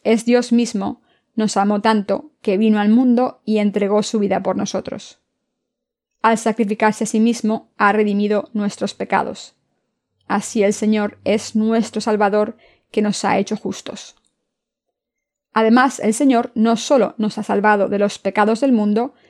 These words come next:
sino también de la condena de nuestros pecados y destrucción.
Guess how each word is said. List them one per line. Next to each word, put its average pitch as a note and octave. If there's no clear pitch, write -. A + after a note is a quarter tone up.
sino C4
también A#3+
de A3+
la G#3
condena A3+
de G#3
nuestros G#3
pecados A#3
y A#3
destrucción. -